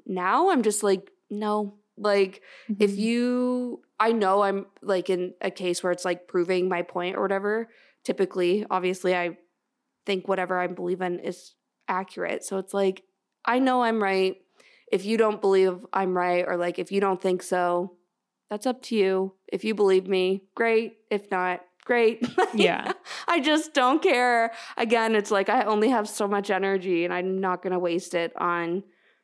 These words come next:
Speaker 1: yeah, people who, I don't know,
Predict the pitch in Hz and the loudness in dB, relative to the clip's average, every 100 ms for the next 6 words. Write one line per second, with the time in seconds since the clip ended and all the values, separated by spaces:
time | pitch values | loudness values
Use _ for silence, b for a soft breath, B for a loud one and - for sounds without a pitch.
0 | b - 180 - 196 _ _ _ _ _ | b -6 -4 -4 -10 _ _ _ _ _
1 | 208 196 185 190 180 175 170 170 175 _ | -4 0 0 0 0 0 -2 -6 -10 _
2 | _ _ - 180 - - 208 | _ _ -16 -14 -12 -12 -14